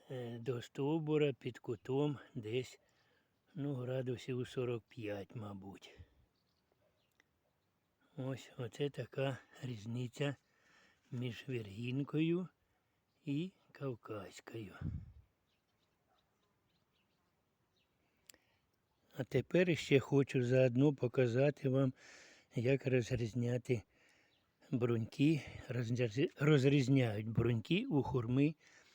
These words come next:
гібридної. По-перше, листя, бачите, яке? І по-друге,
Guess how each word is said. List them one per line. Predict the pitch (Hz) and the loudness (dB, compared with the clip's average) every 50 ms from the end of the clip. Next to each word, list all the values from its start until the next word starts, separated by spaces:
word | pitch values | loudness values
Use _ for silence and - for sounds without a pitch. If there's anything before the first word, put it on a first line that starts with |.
| _ _ _ _ _ _ _ _ _ _ _ _ _ _ - | _ _ _ _ _ _ _ _ _ _ _ _ _ _ -8
гібридної. | - 98 135 147 147 135 143 143 139 127 113 107 107 107 104 98 95 - - - - - _ _ _ _ _ _ _ _ _ _ _ _ _ _ - - _ _ _ _ _ _ _ _ _ | -2 2 4 4 6 6 6 6 6 4 2 0 -4 -6 -6 -8 -8 -12 -14 -18 -20 -20 _ _ _ _ _ _ _ _ _ _ _ _ _ _ -20 -20 _ _ _ _ _ _ _ _ _
По-перше, | - 143 139 131 - - 123 117 104 - - - - 117 - - - - | -2 -2 -2 0 -2 -6 -6 -6 -6 -8 -10 -10 -10 -12 -12 -16 -16 -12
листя, | - 123 127 135 127 110 - - - - 110 - - - - - | -6 -4 -2 -2 -2 -2 -6 -10 -12 -14 -14 -14 -14 -18 -14 -10
бачите, | - 123 104 101 120 135 - - - - 165 160 | -10 -8 -6 -6 -6 -6 -8 -10 -6 0 2 4
яке? | 151 151 139 - - - - - - _ _ _ _ _ _ _ _ _ _ _ _ _ _ _ _ _ _ _ _ _ _ _ _ _ _ _ _ _ _ _ _ _ _ _ _ _ _ _ _ _ _ _ _ _ _ _ _ _ _ _ _ _ _ _ _ _ _ _ _ _ _ _ _ _ _ _ _ _ _ _ _ _ - | 4 4 2 2 0 -12 -14 -14 -16 _ _ _ _ _ _ _ _ _ _ _ _ _ _ _ _ _ _ _ _ _ _ _ _ _ _ _ _ _ _ _ _ _ _ _ _ _ _ _ _ _ _ _ _ _ _ _ _ _ _ _ _ _ _ _ _ _ _ _ _ _ _ _ _ _ _ _ _ _ _ _ _ _ -4
І | 165 143 139 | -2 -2 0
по-друге, | - - 147 135 123 123 120 127 123 113 110 123 | 2 2 2 2 2 0 0 0 -2 -2 -4 -6